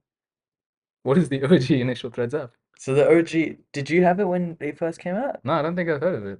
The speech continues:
Speaker 1: I thought this
Speaker 2: Okay.
Speaker 1: was the f-, like, this is the first time I'm hearing the name Threads.
Speaker 2: No, so Threads, um, about, I would say about three or four years ago, came out as a, just a D Ms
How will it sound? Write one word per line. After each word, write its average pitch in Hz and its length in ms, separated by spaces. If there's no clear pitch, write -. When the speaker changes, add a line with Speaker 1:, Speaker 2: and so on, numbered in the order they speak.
Speaker 1:
I 123 160
thought 139 100
this 107 140
Speaker 2:
Okay. - 40
Speaker 1:
was 123 120
the 123 80
f-, - 280
like, 107 140
this 123 100
is 123 40
the 131 80
first 120 220
time 123 100
I'm 104 160
hearing 110 200
the 104 80
name 107 200
Threads. - 320
Speaker 2:
No, 147 220
so 139 320
Threads, 156 500
um, 113 400
about, 117 420
I 113 80
would 117 120
say 113 220
about 104 360
three 123 180
or 123 60
four 120 220
years 104 280
ago, 98 280
came 113 280
out 98 300
as 104 520
a, 110 200
just 113 440
a 131 120
D 147 340
Ms 123 420